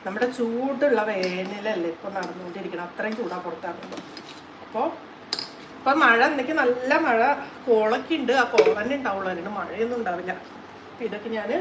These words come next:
മാറ്റിയിട്ട് അവിടെ കെലോഗ്സ് ആവശ്യം എടുക്കുക, ആവശ്യത്തിന് എടുക്കുക, നട്ട്സ്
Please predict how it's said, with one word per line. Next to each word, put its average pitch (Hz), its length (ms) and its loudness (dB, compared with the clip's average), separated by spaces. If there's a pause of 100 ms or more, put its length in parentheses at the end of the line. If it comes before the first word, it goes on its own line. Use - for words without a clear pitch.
(480)
മാറ്റിയിട്ട് 190 440 -6 (680)
അവിടെ 170 180 -10 (400)
കെലോഗ്സ് 190 420 -8 (100)
ആവശ്യം 175 320 -2
എടുക്കുക, - 280 -12 (300)
ആവശ്യത്തിന് 185 480 -6
എടുക്കുക, 165 280 -6 (680)
നട്ട്സ് 165 240 -12